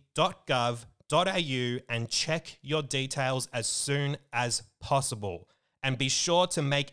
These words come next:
any changes that need to be made about your details by eight P M on Monday, the eighteenth of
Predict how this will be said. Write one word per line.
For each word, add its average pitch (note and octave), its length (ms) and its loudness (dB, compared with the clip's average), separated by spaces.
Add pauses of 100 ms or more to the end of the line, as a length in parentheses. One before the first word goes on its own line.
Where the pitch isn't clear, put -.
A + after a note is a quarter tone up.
any F3+ 260 2
changes E3 460 -2
that B2 140 -4
need F3 240 0
to E3+ 80 -4
be D3+ 120 -2
made C3 340 -2
about C#3+ 340 -2
your D#3+ 160 0
details B2+ 600 -2 (200)
by A#2 180 2 (100)
eight E3+ 220 -2
P F#3+ 220 -2
M C3+ 260 -2 (100)
on A#2 220 -4
Monday, D3+ 440 0
the C3 180 -8 (100)
eighteenth D3 500 -6
of C#3 120 -6